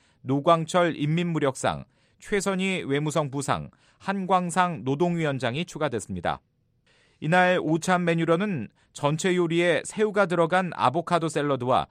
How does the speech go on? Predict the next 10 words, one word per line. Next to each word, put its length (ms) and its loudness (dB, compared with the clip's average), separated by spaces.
신선한 680 -2
문어, 340 0
궁중 500 -2
요리인 380 0
오이선이 520 -2
올랐고, 680 -2
레드와인 600 2
소스를 380 -2
곁들인 420 -4
갈비와 640 2